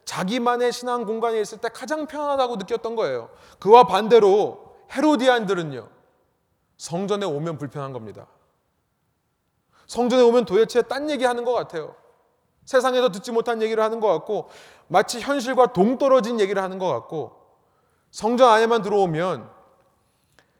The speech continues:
이상적인 얘기만 하는 곳이 성전이라고 생각을 했던 것입니다.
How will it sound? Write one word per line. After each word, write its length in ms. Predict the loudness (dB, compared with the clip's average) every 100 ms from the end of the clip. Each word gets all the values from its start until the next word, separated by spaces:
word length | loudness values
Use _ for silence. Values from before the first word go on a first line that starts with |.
| _
이상적인 760 | -12 -8 -2 0 4 4 4 0
얘기만 340 | 0 0 -2
하는 200 | -4 -6
곳이 180 | -6 -8
성전이라고 560 | -10 -10 -8 -6 -8 -8
생각을 280 | -10 -8 -8
했던 200 | -10 -12
것입니다. 480 | -14 -16 -20 -20